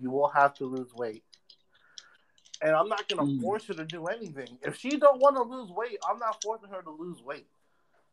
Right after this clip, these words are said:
Speaker 2: Mm-hmm.
Speaker 1: Because I wouldn't want anyone forcing me to lose weight.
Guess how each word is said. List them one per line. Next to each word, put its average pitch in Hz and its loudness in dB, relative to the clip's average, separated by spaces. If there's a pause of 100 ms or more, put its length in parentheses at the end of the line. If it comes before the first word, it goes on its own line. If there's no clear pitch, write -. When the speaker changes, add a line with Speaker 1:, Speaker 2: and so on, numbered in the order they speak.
(460)
Speaker 2:
Mm-hmm. 135 -6 (1300)
Speaker 1:
Because 156 4 (640)
I 170 10
wouldn't 226 4
want 233 2
anyone 247 2
forcing 247 0
me 285 -10
to 359 -6
lose 294 -10
weight. 131 -6